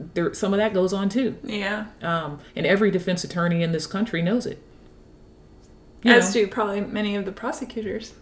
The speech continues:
Speaker 1: Well, the pro-, prosecutors too. I mean, you
Speaker 2: Yeah.
Speaker 1: know, like, and a, and a prosecutor's not supposed to present an officer if he doesn't,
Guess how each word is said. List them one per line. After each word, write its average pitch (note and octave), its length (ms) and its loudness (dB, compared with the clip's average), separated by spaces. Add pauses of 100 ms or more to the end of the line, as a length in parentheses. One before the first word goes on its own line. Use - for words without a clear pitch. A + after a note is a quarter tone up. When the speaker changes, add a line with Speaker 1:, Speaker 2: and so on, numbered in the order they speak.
Speaker 1:
Well, C4+ 260 6
the F3+ 60 6
pro-, G3 180 6
prosecutors G#3 560 2
too. D#4 240 4
I D#3+ 60 4
mean, E3+ 140 2
you - 40 0
Speaker 2:
Yeah. F3 120 6
Speaker 1:
know, E3+ 200 6
like, F#3 280 2 (140)
and G#3+ 240 4
a, G#3 100 6
and G#3+ 120 6
a G3 40 4
prosecutor's A#3 640 4
not A3 240 6
supposed A3 400 2
to F#3 60 4
present F#3 380 4
an G3 80 4
officer F#3 480 0
if E3+ 180 -2
he F3 140 -2
doesn't, E3+ 340 2